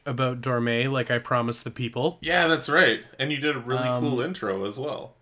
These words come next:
Speaker 1: Yeah, oh, that was the outro, baby. There's an
Speaker 2: You did
Speaker 1: intro and an outro.
Speaker 2: <gasps> Whoa, you're spoiling us.
Speaker 1: Yeah, <laughs> you, you haven't even heard the intro part.
Speaker 2: No, no, I didn't hear the
Speaker 1: Um,
Speaker 2: outro, and it was pretty spectacular, so thank
Speaker 1: yeah,
Speaker 2: you again for
Speaker 1: it's,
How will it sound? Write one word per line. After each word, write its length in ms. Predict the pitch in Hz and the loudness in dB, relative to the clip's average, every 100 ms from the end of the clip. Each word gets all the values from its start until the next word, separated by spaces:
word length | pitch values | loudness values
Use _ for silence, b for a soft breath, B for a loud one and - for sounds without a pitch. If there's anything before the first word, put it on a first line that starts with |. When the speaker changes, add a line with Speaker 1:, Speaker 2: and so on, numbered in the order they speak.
| _ _ _ _ _ _ - | _ _ _ _ _ _ -8
Speaker 1:
Yeah, 180 | 147 - | -6 0
oh, 160 | 143 | 2
that 220 | 139 123 139 | 2 2 0
was 160 | 117 | -2
the 80 | 117 | 0
outro, 360 | 120 151 135 117 | 0 0 -2 -2
baby. 380 | 110 113 127 | -2 -4 -4
There's 220 | 139 123 123 | -2 -4 -2
an 80 | |
Speaker 2:
You 60 | 123 | -2
did 100 | 127 | -2
Speaker 1:
intro 240 | - 127 | 0 -2
and 300 | 117 117 127 127 | -2 -4 -2 -2
an 60 | |
outro. 540 | 110 117 123 117 113 120 - | -4 -6 -6 -6 -8 -12 -16
Speaker 2:
<gasps> 100 | - | -16
Whoa, 1300 | 127 123 139 131 131 127 123 123 120 120 113 110 104 | -8 0 6 8 8 6 6 8 8 6 8 8 6
you're 160 | 107 117 | 4 0
spoiling 580 | - - 101 135 98 95 | -4 -6 -6 -4 -6 -8
us. 380 | - - - - _ _ _ _ _ | -12 -16 -18 -20 _ _ _ _ _
Speaker 1:
Yeah, 280 | 120 113 113 | -10 -8 -8
<laughs> 40 | 135 | -2
you, 200 | 131 170 | 4 4
you 240 | 151 151 | 4 4
haven't 180 | 180 139 | 4 4
even 180 | 123 117 | 0 -2
heard 200 | 131 120 | -2 -4
the 100 | 113 | -4
intro 360 | 156 - 120 | -4 0 -2
part. 200 | - - | -2 2
Speaker 2:
No, 240 | 135 139 123 | 8 10 10
no, 140 | 110 | 8
I 80 | 110 | 6
didn't 220 | 131 156 | 6 2
hear 100 | 190 | 2
the 180 | - 120 | 4 4
Speaker 1:
Um, 60 | 120 | 2
Speaker 2:
outro, 220 | - 90 | 0 -2
and 100 | 90 | -2
it 20 | |
was 140 | 82 - | -6 -12
pretty 440 | - 226 226 226 | -20 -20 -18 -18
spectacular, 800 | 220 - 180 - 107 - - - | -16 -16 -14 -12 -12 -12 -16 -16
so 140 | - - | -16 -14
thank 200 | 127 214 | -2 4
Speaker 1:
yeah, 300 | 226 135 127 | 6 6 0
Speaker 2:
you 60 | |
again 120 | - 127 | -6 -10
for 80 | - | -4
Speaker 1:
it's, 140 | 170 | -4